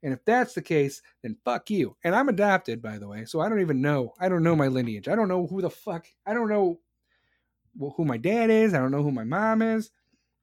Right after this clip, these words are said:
I've been doing this twenty-three and me thing, and there was this fucking woman. She's like, "I think you might be, uh, my great niece's son that, uh, she put up for adoption in nineteen eighty-one." I was like, "What?"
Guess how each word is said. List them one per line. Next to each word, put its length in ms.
I've 80
been 140
doing 140
this 200
twenty-three 520
and 120
me 140
thing, 300
and 180
there 100
was 140
this 160
fucking 320
woman. 200
She's 220
like, 140
"I 60
think 220
you 60
might 220
be, 240
uh, 200
my 140
great 300
niece's 560
son 420
that, 240
uh, 220
she 180
put 160
up 100
for 120
adoption 300
in 60
nineteen 300
eighty-one." 340
I 40
was 100
like, 80
"What?" 280